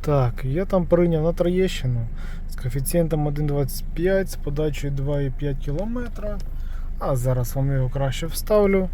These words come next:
Чотириста чотирнадцять за дев'ятнадцять кілометрів.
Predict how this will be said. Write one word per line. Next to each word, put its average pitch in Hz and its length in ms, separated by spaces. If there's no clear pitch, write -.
Чотириста - 560
чотирнадцять 170 680
за 151 160
дев'ятнадцять 151 880
кілометрів. 156 680